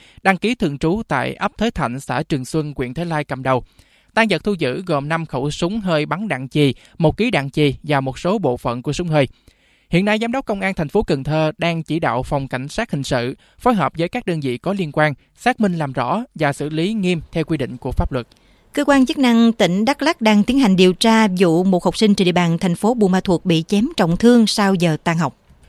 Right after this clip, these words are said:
Speaker 1: Do mâu thuẫn từ trước nên em H, mười sáu tuổi, tại đường Trần Phú, thành phố Buôn Ma Thuột, và em T, mười lăm tuổi, tại đường Nguyễn Tri Phương, thành phố Buôn Ma Thuột,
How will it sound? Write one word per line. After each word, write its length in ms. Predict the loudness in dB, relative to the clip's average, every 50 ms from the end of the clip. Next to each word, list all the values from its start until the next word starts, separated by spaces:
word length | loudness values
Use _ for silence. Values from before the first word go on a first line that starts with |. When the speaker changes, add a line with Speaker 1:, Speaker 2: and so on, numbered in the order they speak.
| _ _ _ _ _ 4
Speaker 1:
Do 180 | 6 8 8
mâu 140 | 8 8 6
thuẫn 280 | 6 6 4 4 2 2
từ 220 | 4 4 4 4
trước 360 | 4 4 6 6 6 6 2 -2
nên 600 | -6 -4 2 4 4 4 4 4 0 -2 -6 -6 -8 -6
em 200 | -2 0 0 0
H, 100 | 2 0 0 0 -2 _ 0
mười 160 | 2 4 4
sáu 200 | 4 4 2 2
tuổi, 360 | 2 0 2 2 0 -2 -2 -4
tại 240 | -4 -2 -2 -2 -2
đường 300 | -2 0 0 0 -2 -2
Trần 220 | -2 -2 -2 -2 -2
Phú, 240 | 0 0 0 0
thành 180 | 0 -2 -4 -2
phố 280 | 0 0 2 2 2 2
Buôn 260 | 2 0 0 0 0
Ma 120 | -2 0
Thuột, 260 | 2 4 4 4 4 0 _ _ _ _ _
và 340 | -4 2 4 4 6 4 2 2
em 300 | 0 -2 -2 -2 -2 -6 -2 2
T, 60 | 4 6 6 6 4 0 -2
mười 140 | -2 -2 0
lăm 140 | -2 -2
tuổi, 380 | -2 -2 0 0 2 0 0 -2 -6 -14 _ _ _
tại 260 | 2 2 2 2 2
đường 300 | 2 2 2 0 0 -2
Nguyễn 200 | -2 -2 -4 -4 -2 0
Tri 160 | 2 2 2
Phương, 280 | 2 4 4 4 4
thành 180 | 2 -2 -4 -4
phố 240 | -2 0 0 0 2
Buôn 260 | 2 2 2 2 2
Ma 120 | 0 0
Thuột, 220 | 2 4 2 2